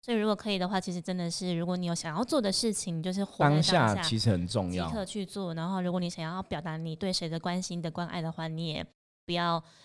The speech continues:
Speaker 1: 不要去迟疑，就是去对那个人表达付出或关爱这样。
Speaker 2: 没有错，因为这个事情发生的确真的，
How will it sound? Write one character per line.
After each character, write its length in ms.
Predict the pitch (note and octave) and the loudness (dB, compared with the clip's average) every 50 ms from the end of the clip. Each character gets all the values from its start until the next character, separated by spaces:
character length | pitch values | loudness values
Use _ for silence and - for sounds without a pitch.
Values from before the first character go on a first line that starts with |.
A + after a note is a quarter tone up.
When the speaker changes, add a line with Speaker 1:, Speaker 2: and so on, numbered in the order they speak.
| - - _ | -20 -20 _
Speaker 1:
不 60 | - F#3+ | -6 -4
要 180 | F#3+ F3+ F3+ | -2 -2 0
去 120 | F#3 G3+ G3 | 0 -2 0
迟 280 | - - - E3 D#3+ | -2 -2 -2 -2 -4
疑， 160 | D#3 D3+ D3+ D#3 | -4 -6 -8 -10
就 120 | - - E3+ | -8 -6 -6
是 60 | E3 | -6
去 160 | - F3+ E3+ | -4 -4 -4
对 180 | - F#3 E3 D#3+ | -2 -2 -4 -2
那 120 | D#3+ E3+ | -4 -4
个 80 | D#3 C#3+ | -6 -6
人 120 | D3 D#3 D3 | -6 -6 -6
表 120 | - C3+ | -8 -8
达 180 | - C#3 C#3+ C#3+ | -6 -6 -8 -8
付 220 | - - F#3 D#3+ | -6 -6 -4 -4
出 240 | D#3 - - D3+ D3+ | -4 -6 -6 -6 -6
或 160 | D#3 F#3+ F3 | -2 -2 -4
关 200 | D#3+ - D#3 D3 D#3 | -2 -2 -6 -6 -6
爱 220 | - D3+ C#3 C3+ | -8 -8 -8 -8
这 100 | - D#3 | -8 -8
样。 80 | D3 C3+ | 0 4
Speaker 2:
没 80 | C#3 | 6
有 100 | C3 A2+ | 6 6
错， 320 | G#2 G#2 - - A#2+ G#2+ G#2 | 6 4 2 2 4 4 4
因 120 | C3 F#3+ | 4 6
为 100 | A#3 A3 | 6 4
这 200 | G3 A3+ G#3 E3+ | 6 6 6 6
个 60 | D3+ | 6
事 140 | C#3 - - | 6 4 2
情 160 | C#3 B2 B2+ | 2 2 2
发 220 | B2 C#3+ C3+ C3 C3+ | 2 4 4 4 4
生 280 | - C#3+ C3 C3+ C3+ B2 | 4 2 2 2 0 -2
的 160 | A#2 A2 G#2 | -2 -4 -6
确 200 | A#2+ - D3 A#2+ | -4 -2 0 0
真 200 | A2 B2 B2+ B2+ | 2 2 2 2
的， 180 | A#2 G2+ F#2+ | 2 2 0